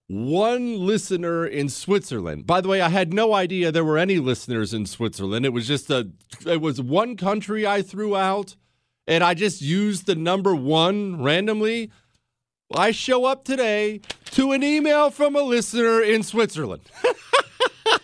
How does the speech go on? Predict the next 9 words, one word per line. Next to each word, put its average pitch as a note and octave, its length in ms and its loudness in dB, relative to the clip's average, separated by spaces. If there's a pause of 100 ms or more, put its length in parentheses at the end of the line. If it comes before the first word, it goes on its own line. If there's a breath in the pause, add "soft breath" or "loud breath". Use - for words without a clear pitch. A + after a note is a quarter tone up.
(1300 loud breath)
So C4+ 320 -2
we're C4+ 120 0
gonna C4 240 -2
go A#3+ 220 0
into A3+ 200 0
that A#3 300 2
today. A#3 600 0 (1120 soft breath)
We A#3 300 2
have C4 580 0